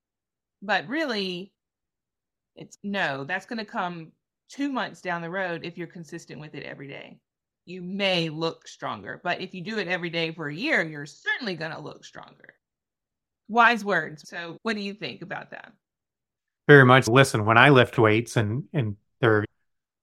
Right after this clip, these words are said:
Speaker 2: fifteen, twenty pounds, I feel like I'm Superman some days and I should have, be ripped up and have an eight-pack ab and everything else going on.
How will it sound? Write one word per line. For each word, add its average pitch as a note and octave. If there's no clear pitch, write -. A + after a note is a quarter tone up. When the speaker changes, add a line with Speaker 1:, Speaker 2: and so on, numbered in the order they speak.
Speaker 2:
fifteen, D3+
twenty C#3+
pounds, C3+
I A2+
feel B2+
like A#2+
I'm G#2+
Superman C3+
some B2+
days C3
and A2+
I A#2
should B2
have, A2+
be A#2
ripped A#2
up D3
and A#2
have A2+
an A2+
eight-pack C#3
ab C#3
and B2+
everything C3+
else D3+
going A2+
on. F#3+